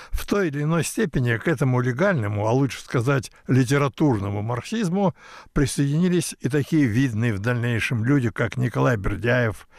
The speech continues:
Сергей Булгаков, Семён Франк, ставший со временем ведущим кадром русской философии, даже богословия в случае Булгакова.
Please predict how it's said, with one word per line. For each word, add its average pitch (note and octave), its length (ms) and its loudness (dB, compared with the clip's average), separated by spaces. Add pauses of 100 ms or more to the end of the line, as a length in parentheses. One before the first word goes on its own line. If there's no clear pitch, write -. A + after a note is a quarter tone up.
(240)
Сергей B2 400 2
Булгаков, G#2 720 -2
Семён B2+ 360 0
Франк, - 560 -2 (280)
ставший C3+ 480 -4
со B2 160 -2
временем C3 560 2 (340)
ведущим A#2+ 600 2
кадром A#2 400 0
русской A2+ 360 0
философии, A2+ 840 -4
даже A2+ 280 2
богословия A2 800 0
в - 80 -10
случае A2+ 380 0
Булгакова. A2 720 -4